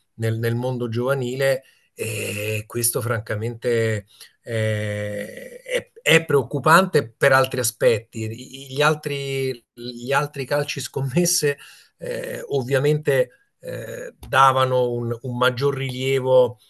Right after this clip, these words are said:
alla parte, diciamo, etica, no? Alla parte morale del, dell'alterare i risultati sportivi per, eh, per fini, eh, economici. Qui, eh, questa può diventare probabilmente una, una derivata, ma non è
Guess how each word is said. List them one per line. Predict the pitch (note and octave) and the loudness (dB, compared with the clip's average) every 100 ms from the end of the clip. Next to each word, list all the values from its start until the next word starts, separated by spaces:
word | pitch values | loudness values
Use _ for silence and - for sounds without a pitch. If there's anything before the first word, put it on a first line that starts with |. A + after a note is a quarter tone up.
| _ - | _ -10
alla | A2+ A#2 | -4 -2
parte, | C3 B2+ A#2+ - A2 | 2 2 2 -4 -8
diciamo, | A2+ B2 A#2+ A#2+ B2 | -6 -4 -2 0 2
etica, | C3+ A2+ A2 G#2+ | 2 -2 -6 -6
no? | A2+ B2 | -4 -2
Alla | A#2 | -2
parte | A#2 A2+ A#2+ | -2 -4 -4
morale | A#2 A#2+ B2 G#2+ A2 | -4 -2 0 -2 -6
del, | A2 G#2+ G#2+ | -8 -8 -8
dell'alterare | G#2+ A2+ A2+ A2+ A#2+ A#2 | -6 -4 -4 -2 -2 -2
i | |
risultati | A2+ A2 A2 - A#2+ A#2 G#2+ - - - | -2 -6 -8 -4 -4 -4 -8 -12 -20 -20
sportivi | - A#2+ A2+ - B2+ B2 A#2 | -10 -8 -8 -8 -8 -6 -4
per, | A#2 A2+ G#2+ | -2 -2 0
eh, | A2 A2 G#2+ G#2+ | 0 0 -2 -4
per | A#2 A2 | -6 -6
fini, | - A#2+ A#2 A2+ A2 - _ _ | -8 -6 -2 -2 -4 -8 _ _
eh, | - A#2 A#2 | -6 -4 -4
economici. | A2+ B2+ A#2+ A2 G#2 G2 A2 G2+ _ _ _ | -4 -2 0 0 -2 -8 -10 -12 _ _ _
Qui, | D3 D#3+ F#3+ F#3 - | 0 2 2 0 -4
eh, | A#2+ A2+ A2+ A2 A2 | -2 0 0 -2 -4
questa | C#3 C3+ B2+ | -6 -2 0
può | A2+ | 0
diventare | A2 A2+ A2+ A#2+ B2 A2+ | 0 -2 -2 2 2 2
probabilmente | A2+ A#2 A#2+ A#2+ C3 A#2+ | -2 -2 -2 -4 -6 -6
una, | A#2 A2+ A2 G#2 _ _ _ - A#2+ | -2 0 -2 -4 _ _ _ -16 -12
una | B2 A#2+ | -4 -2
derivata, | A#2 A#2+ B2+ A#2 G#2 A#2+ C#3 E3 _ _ _ - | 0 0 2 2 2 0 -2 -2 _ _ _ -2
ma | B2 | 2
non | C3 C#3 C#3 | 2 2 2
è | C#3+ D3+ | 4 2